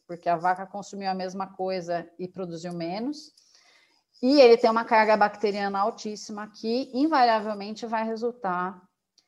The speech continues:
em diarreia. E aí ele vai gastar de novo com medicamento e o animal vai diminuir o desempenho. Então,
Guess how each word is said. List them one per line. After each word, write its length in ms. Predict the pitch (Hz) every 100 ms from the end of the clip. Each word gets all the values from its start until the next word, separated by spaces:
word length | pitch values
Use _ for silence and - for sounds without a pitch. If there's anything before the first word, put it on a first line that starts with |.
| _ -
em 120 | 180
diarreia. 720 | 165 170 247 262 185 147 147 _ -
E 140 | 170
aí 160 | 170 185
ele 80 | 196
vai 160 | 220
gastar 320 | 202 208 208 190
de 140 | 208
novo 280 | 233 214 202
com 120 | 202
medicamento 800 | 190 185 - 247 240 214 254 254
e 140 | 254 240
o 80 | 226
animal 420 | 214 202 185 185
vai 380 | 185 180 190 190 _ _
diminuir 500 | 175 185 190 196 196
o 60 | 196
desempenho. 600 | 190 240 285 - 156 151
Então, 460 | 156 226 247 320